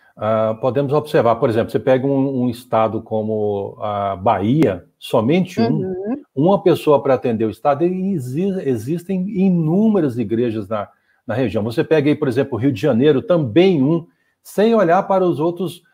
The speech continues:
Speaker 1: é, estados do norte do nosso Brasil, né? Eu tô, eu estou vendo aqui, ah, nos acompanhando, ah, na nossa, na nossa live, várias pessoas de, que estão nesse estado, né?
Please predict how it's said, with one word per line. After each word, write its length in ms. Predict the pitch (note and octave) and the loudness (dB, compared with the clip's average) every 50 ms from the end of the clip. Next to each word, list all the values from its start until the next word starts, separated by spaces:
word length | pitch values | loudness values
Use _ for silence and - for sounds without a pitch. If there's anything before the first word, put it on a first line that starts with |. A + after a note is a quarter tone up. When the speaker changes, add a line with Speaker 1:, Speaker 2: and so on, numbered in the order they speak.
| _ _ _ _ - | _ _ _ _ -8
Speaker 1:
é, 380 | A#2+ A#2+ B2 A#2+ A#2+ A#2 B2+ - - | -6 -4 -2 -2 -2 -2 -4 -4 -6
estados 680 | C3 - - _ - C3+ C#3+ D#3 D3+ C3+ C#3 A#2+ A2 | -8 -10 -10 _ 0 2 2 2 2 0 -2 -4 -4
do 180 | G#2+ A#2 C3+ C3 | -4 -4 -4 -2
norte 480 | A#2+ A#2 A#2+ C3 D3+ E3 D3 B2+ - B2 | -2 0 0 2 0 0 -2 -4 -8 -6
do 140 | A2 C3 | -4 -2
nosso 300 | B2 B2+ C3+ C3+ - D3 | 0 0 0 -2 -2 -4
Brasil, 400 | A#2 A#2+ A#2 G2+ F#2 F2+ C#3 C#3 | -4 -2 -2 -2 -2 -4 -6 -4
né? 100 | B2+ B2 | -2 -2
Eu 60 | B2+ A#2+ | -4 -2
tô, 200 | - D#3+ E3 C#3+ | -2 -4 -2 -2
eu 60 | C3 | -2
estou 240 | - - D#3+ C#3+ A#2 | -2 0 0 0 2
vendo 200 | C#3 C#3+ C#3 B2+ | 2 0 0 0
aqui, 380 | - - D3 D3 D3 C3+ - _ _ _ _ _ _ | -4 -2 0 0 0 -2 -4 _ _ _ _ _ _
ah, 540 | - B2 B2 B2+ B2 B2 B2 B2 A#2+ A#2+ A#2 | -2 0 2 2 4 2 2 2 2 0 0
nos 160 | A#2+ B2 A2 C#3 | -2 -2 0 -2
acompanhando, 720 | C3+ - C#3 B2 A2+ - B2+ A#2+ B2 B2+ B2+ B2 A2+ A#2 _ _ _ _ _ _ _ | -2 0 -2 -4 -2 0 0 0 0 0 0 -2 -4 -6 _ _ _ _ _ _ _
ah, 300 | - A#2 A#2 A#2 A#2 A2+ | -6 -4 -4 -2 -2 -2
na 160 | A2+ A#2 A2+ | -2 -2 -2
nossa, 720 | A2 A2+ A#2 A#2 A2 A2+ - B2+ A#2 G#2+ G#2 G2 F#2 - _ _ _ _ _ _ _ | 0 0 0 -2 -2 -4 -4 -2 -2 -2 -2 -2 -4 -8 _ _ _ _ _ _ _
na 120 | A#2 G#2+ G#2+ | -6 -4 0
nossa 280 | A#2+ C3 B2+ - C3+ | 0 0 0 0 0
live, 340 | G#2+ G#2+ B2+ C#3+ C3 A2+ A2+ | 2 2 2 2 2 0 -2
várias 340 | - C#3 D#3 F3+ F3 D#3+ - | 0 2 2 2 0 -4 -4
pessoas 520 | - C#3+ A#2+ - - - C#3 D#3 E3 C#3 | -6 -6 -6 -6 -6 -4 -2 0 0 -2
de, 120 | - C#3+ B2+ | -2 -6 -8
que 160 | - - C#3 | -8 -10 -14
estão 420 | - - - C#3 C3+ C3+ C#3 C#3 B2 | -14 -6 -4 -2 -2 -2 -4 -4 -6
nesse 320 | A#2 B2 B2+ B2 - - | -4 -4 -4 -4 -6 -12
estado, 460 | A2+ - - - C#3 C#3+ C3 A#2 A#2+ | -12 -12 -2 0 0 2 2 0 -4
né? 140 | B2+ D#3 E3 | -4 -6 -6